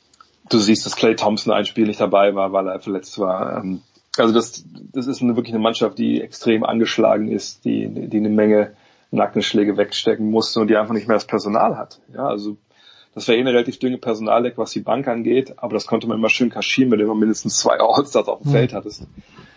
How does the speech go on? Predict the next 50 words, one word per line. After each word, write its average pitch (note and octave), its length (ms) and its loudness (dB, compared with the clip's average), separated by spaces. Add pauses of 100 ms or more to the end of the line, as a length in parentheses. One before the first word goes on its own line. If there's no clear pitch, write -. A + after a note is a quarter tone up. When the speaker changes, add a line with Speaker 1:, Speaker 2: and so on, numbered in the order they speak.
Speaker 1:
Aber G2+ 160 -4
das G#2+ 120 -2
kannst A#2+ 260 -2
du B2+ 40 2
halt G#2 100 0
jetzt G#2+ 220 0
nicht G2+ 100 -8
mehr A2 120 -4
machen. B2+ 280 -4
Und, G2 140 -8
und G2+ 300 -6
die, G#2 240 4
die G#2 160 0
Helden A2 280 4
vergangener G#2+ 480 0
Tage A2 320 0
aus - 180 -2
der, G2 280 -2 (140)
ja, - 240 -16 (140)
anderthalbsten G2+ 680 0
zweiten G#2+ 380 -2
Reihe G#2 280 4
wie G2 220 2 (540)
Sean G#2 240 2
Livingston, G#2 480 0
Andre G#2 260 4
Iguodala, G2+ 540 2 (300)
die G#2 100 -6
haben G#2+ 160 -6
nur A#2 80 0
noch A#2 60 2
ihre A2 200 -2
Qualitäten, B2 580 0
aber A#2+ 180 -8
halt D3 180 -4
nicht A2 180 -2
vorne. C3 280 2
Die - 160 -8
können A2 140 -2
den G#2 100 -2
Dreier D3+ 260 2
halt - 160 -2
nicht - 140 -18
treffen. - 340 -12
So, G#2+ 240 -16
die G#2 100 -2
haben A#2+ 120 -2
auch A#2 80 2
nicht A2+ 120 -2
mehr G#2+ 220 2